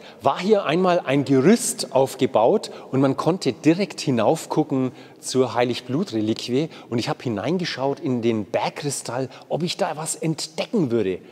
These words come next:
Aber man kann, weil das Bergkristall ist etwas trübe,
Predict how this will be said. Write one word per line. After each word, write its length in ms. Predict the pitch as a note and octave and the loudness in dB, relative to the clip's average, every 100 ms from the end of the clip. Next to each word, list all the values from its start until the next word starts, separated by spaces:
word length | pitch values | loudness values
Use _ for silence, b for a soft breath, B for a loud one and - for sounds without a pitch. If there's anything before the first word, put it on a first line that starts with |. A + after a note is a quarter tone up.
| B B B B - | B B B B -12
Aber 540 | A2 C#3+ D#3+ D#3+ D#3 B B G2 | -4 -2 2 2 0 B B -12
man 200 | G2+ - | -12 -10
kann, 500 | - A#2+ D#3+ F3 E3+ B B | -8 -2 0 0 -4 B B
weil 160 | F#2+ A2 | -10 -6
das 300 | A#2 - - - - | -6 -8 -12 -18 -6
Bergkristall 640 | G#2+ E3+ - E3 - C3+ | -2 -2 -2 -4 -2 -2
ist 180 | D3 - | -2 -4
etwas 380 | D#3+ D#3 C#3 - | -4 -4 -4 -8
trübe, 540 | - C#3 E3 D#3+ D#3 | -6 -4 2 4 2